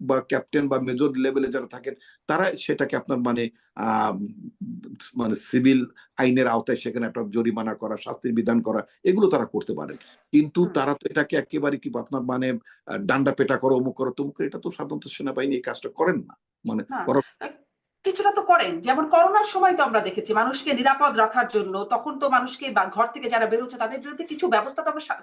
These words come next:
Speaker 2: দেখেছি সেনাবাহিনীতে, এবং এটাও জনগণের প্রয়োজনেই সেনাবাহিনী তখন নিয়েছে। আহ, এই জায়গাটা তো,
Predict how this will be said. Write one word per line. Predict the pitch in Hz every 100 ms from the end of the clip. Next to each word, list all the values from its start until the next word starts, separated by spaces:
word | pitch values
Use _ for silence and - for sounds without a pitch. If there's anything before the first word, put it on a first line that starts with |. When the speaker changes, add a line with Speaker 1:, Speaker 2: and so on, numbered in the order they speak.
| -
Speaker 2:
দেখেছি | 220 269 330 220
সেনাবাহিনীতে, | 185 175 175 170 147 170 - -
এবং | 220 294 285
এটাও | 349 339
জনগণের | 254 277 311 302
প্রয়োজনেই | 277 285 320 320
সেনাবাহিনী | 247 190 185 190
তখন | 180 180 180
নিয়েছে। | 180 170 170 170 - -
আহ, | - 180 - -
এই | 285 339 370
জায়গাটা | 247 254 302
তো, | 311